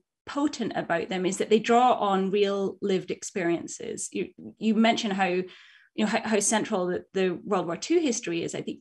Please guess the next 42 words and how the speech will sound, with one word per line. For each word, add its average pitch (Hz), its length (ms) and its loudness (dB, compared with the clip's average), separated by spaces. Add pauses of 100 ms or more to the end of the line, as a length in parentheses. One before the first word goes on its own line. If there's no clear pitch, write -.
(140)
you - 120 -6
know, 175 140 -4
in - 600 -6
our, - 100 -2
in 190 140 -4
our 185 120 2
own 302 180 6
societies, 180 800 0 (280)
you - 100 -4
know, - 60 -6 (160)
in 220 140 6
the 220 80 8
Chinese 277 520 4
and 202 300 -2
Russian 254 300 4
cases 185 340 -2
in 180 140 0
particular, 196 800 -2 (440)
you - 80 -6
know, - 120 -12
it's - 160 -4
important 254 320 4
to - 60 2
understand 233 460 4
just 208 120 -2
how 208 140 -2
much 214 420 2
of 196 140 -4
the 185 80 -4
population 180 1000 -6 (120)
these 208 160 2
conflicts - 640 -6 (160)
touched, - 520 -8
you - 80 -6
know, 196 100 0
how 233 140 -2
many 240 240 4
tens 247 460 -4
of 208 160 0
millions 202 560 -2
of - 180 -10
people - 500 -10